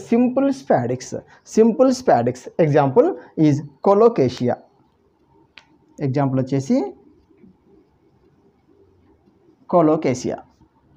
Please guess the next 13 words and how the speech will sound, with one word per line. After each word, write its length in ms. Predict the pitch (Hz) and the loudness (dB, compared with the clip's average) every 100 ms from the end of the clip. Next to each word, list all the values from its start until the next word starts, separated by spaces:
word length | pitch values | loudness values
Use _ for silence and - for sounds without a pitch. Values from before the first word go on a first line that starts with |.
| _ _ _ _ _ _ _ 208 | _ _ _ _ _ _ _ 0
రైట్? 220 | 269 - _ _ - _ 214 | 0 -4 _ _ -20 _ 4
అదేవిధంగా 440 | 233 202 160 175 370 - - | 6 6 4 2 -2 -6 -2
సెకండ్ 240 | 247 247 | 2 4
టైప్ 140 | 233 190 | 4 2
వచ్చేసి 300 | 185 175 247 262 - | 0 -2 0 -2 0
కాంపౌండ్ 500 | 196 233 233 269 311 381 - - | 2 4 4 4 4 -2 -10 -20
స్పాడిక్స్. 520 | - 202 123 127 - - - _ _ _ - | -2 0 2 -2 -8 -14 -18 _ _ _ 2
కాంపౌండ్ 500 | 180 214 226 247 285 285 - | 4 4 4 4 4 -2 -4
స్పాడిక్స్ 420 | - 160 147 147 190 | 2 2 2 2 4
means 180 | 262 302 - - - | 4 2 -6 -4 2
peduncle 340 | 214 262 269 294 | 4 6 6 4
is 80 | 269 214 | 4 2
branched. 420 | 180 139 135 120 | 2 2 -4 -8